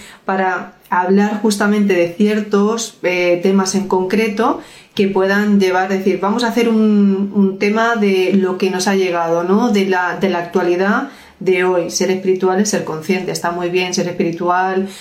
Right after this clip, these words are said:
basados en el amor incondicional, pero ese justa-, esta, este amor justamente para uno mismo, saber poner límites, saber tomar las mejores decisiones, saber hacia dónde nos adentramos. Entonces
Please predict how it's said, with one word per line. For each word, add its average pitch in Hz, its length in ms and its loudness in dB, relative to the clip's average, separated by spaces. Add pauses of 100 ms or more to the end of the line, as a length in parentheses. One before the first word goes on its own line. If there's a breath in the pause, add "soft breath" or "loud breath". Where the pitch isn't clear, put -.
(160 loud breath)
basados 185 500 0
en 190 60 4
el 180 120 0
amor 175 220 0
incondicional, 190 800 0 (300 loud breath)
pero 185 340 2
ese 185 280 0
justa-, 180 560 -2
esta, 185 420 -2
este 190 320 -2
amor 196 400 2
justamente 185 540 0
para 170 200 -2
uno 180 140 -2
mismo, 190 460 2
saber 170 320 0
poner 175 240 -4
límites, 196 640 2
saber 180 260 -2
tomar 175 260 -4
las 170 140 -4
mejores 170 320 -2
decisiones, 196 760 0 (260 loud breath)
saber 185 340 -2
hacia 175 220 -2
dónde 175 200 -4
nos 170 180 -6
adentramos. 190 640 0 (280 loud breath)
Entonces 202 640 0